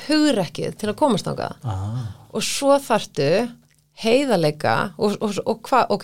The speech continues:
Speaker 1: þú kemst að þessu um sjálfa þig, þú
Speaker 2: Mhm.
Speaker 1: veist að, þú veist, þetta er ekki að næra þig, þetta er ekki að gefa þér það sem það, þú hélst að myndi gefa þér.
Speaker 2: Mhm.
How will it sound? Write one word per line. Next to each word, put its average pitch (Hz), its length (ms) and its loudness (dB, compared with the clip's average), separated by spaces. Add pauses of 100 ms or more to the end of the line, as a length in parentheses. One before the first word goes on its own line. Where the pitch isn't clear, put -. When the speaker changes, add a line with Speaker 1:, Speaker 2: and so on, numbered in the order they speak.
Speaker 1:
þú 185 220 -8
kemst 220 240 0
að 190 180 4
þessu 170 280 2
um 196 80 -4
sjálfa 180 340 2
þig, 180 180 -2
þú 107 80 -2
Speaker 2:
Mhm. 185 60 2
Speaker 1:
veist 196 240 2
að, 180 80 -6
þú - 240 -14
veist, 143 180 -4
þetta 190 240 -4
er 202 120 2
ekki 202 120 -2
að 185 140 -2 (300)
næra 190 340 4
þig, 175 340 -2 (360)
þetta 208 120 -8
er 202 120 -6
ekki 202 120 -6
að - 120 -20
gefa 196 440 0 (140)
þér 185 240 0
það 196 160 -4
sem 190 140 -4
það, 190 160 0 (200)
þú 196 160 -6
hélst 226 280 0
að 190 60 -2
myndi 185 220 -2
gefa 156 380 2
þér. 92 240 2
Speaker 2:
Mhm. 95 180 -2